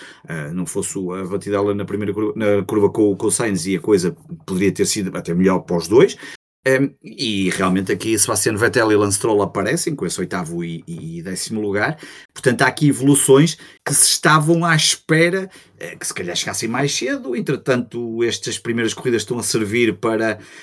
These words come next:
para, hum, para estas evoluções, e eu acho que, e nós falamos disso num dos primeiros programas do lançamento desta época, acho que ainda foi com o Miguel Pereira, até que tu perguntaste quando é que achávamos que, eh, já não me lembro bem qual é a pergunta, mas na prática é,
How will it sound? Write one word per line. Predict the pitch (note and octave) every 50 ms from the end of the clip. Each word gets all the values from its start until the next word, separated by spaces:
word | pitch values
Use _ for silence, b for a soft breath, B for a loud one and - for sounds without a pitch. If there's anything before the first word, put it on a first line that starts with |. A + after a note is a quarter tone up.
| B B _ _
para, | - A#2+ A#2 A2+ A2+ A2 A2 G#2+
hum, | G#2 G#2 G#2 G#2+ G#2+ G#2+ G#2 F#2+ G2+
para | - A#2 A2+
estas | A2+ A2+ G#2+ - B2+
evoluções, | A#2 A#2 A#2 - C#3+ C#3+ D3
e | E3 E3
eu | D#3+ E3
acho | F3 F#3 E3+ - - -
que, | - E3 E3+ E3 - - - -
e | B2 C#3 C#3+
nós | C#3+ D#3+ D3+
falamos | - - E3+ E3 D3 C#3+
disso | D#3+ D#3+ D#3 - - C#3
num | C#3+ D#3 D#3
dos | C#3+ -
primeiros | - - C#3+ C3+ C#3+ C3+ - -
programas | - - A#2+ A2+ G#2+ A2 A#2+ B2+ C3 C3+ C#3+ D3 C#3+ C#3 - B B B B B B B -
do | G#2 G2 A#2+
lançamento | B2+ B2 - - B2 B2 A#2
desta | B2+ A2+ - - A#2
época, | A2+ A#2+ C3 C3 - - D3
acho | C3+ C3+ -
que | -
ainda | D#3 D#3
foi | D#3 - F3+
com | E3 - E3
o |
Miguel | D#3+ D#3 D3+ D3
Pereira, | C#3 - B2+ A#2+ A#2 A2+ A2 A#2
até | - - C#3+ C#3
que | C3+ - - -
tu | - C3 -
perguntaste | - - C3 B2 - C#3+ C#3+ C#3+ D3 - -
quando | - C#3+ C#3+ C#3
é | C3+
que | C#3 C#3
achávamos | B2+ - - D3 D3 C#3 C#3 C#3 C3+ -
que, | - - C3 C#3 C#3 C#3 C#3 B B B B B _ _ _
eh, | - - G#2+ G#2+ G#2+ - - - - - G#2 G#2 - A2+ A2+ A2 G#2+ G#2+
já | - C3+ C3
não | C#3 D3
me | C#3+ C#3+
lembro | D3 D3 C#3
bem | C#3+ C#3
qual | - C#3+ C#3+
é | C#3
a | C3+
pergunta, | - C#3 C3 C#3 D#3+ C#3+ - D3
mas | C#3+ C#3 C#3
na | D#3+ D#3
prática | D#3+ F3 E3+ E3+ E3+ - - D#3+
é, | D3 B2+ A2 -